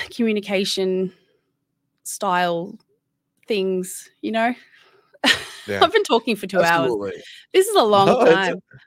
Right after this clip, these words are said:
Speaker 1: This is a
Speaker 2: <laughs>
Speaker 1: long
Speaker 2: it's all
Speaker 1: time,
Speaker 2: right.
Speaker 1: guys.
Speaker 2: I'm sorry. I'm
Speaker 1: <laughs> No,
Speaker 2: sorry.
Speaker 1: no, no, no, no. That's fine. Everything we've talked about is so valid. Uh, and at the end of the day, we're just,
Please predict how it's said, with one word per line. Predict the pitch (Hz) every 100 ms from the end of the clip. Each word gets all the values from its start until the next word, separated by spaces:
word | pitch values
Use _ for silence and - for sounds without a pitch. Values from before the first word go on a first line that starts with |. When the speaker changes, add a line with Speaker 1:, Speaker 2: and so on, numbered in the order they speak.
| _ _ -
Speaker 1:
This | 294
is | 302
a | -
Speaker 2:
<laughs> |
Speaker 1:
long | 226 220
Speaker 2:
it's | - -
all | 185
Speaker 1:
time, | 220
Speaker 2:
right. | 214
Speaker 1:
guys. | 170 233 -
Speaker 2:
I'm | -
sorry. | 196 311 294 180 175 156 -
I'm | 254 359
Speaker 1:
<laughs> |
No, | 285
Speaker 2:
sorry. | - 156 220
Speaker 1:
no, | 302
no, |
no, | 480 494 494 508
no. | 508 440
That's | 415 -
fine. | 370
Everything | 262 302 359 392
we've | 330
talked | 302 285
about | 240
is | 214 -
so | 240
valid. | 220 196 180 117 113 _ _ _ _ -
Uh, | 190 180 -
and | 226
at |
the | 240
end | 269
of | 214
the |
day, | 190
we're | 196 240
just, | 277 -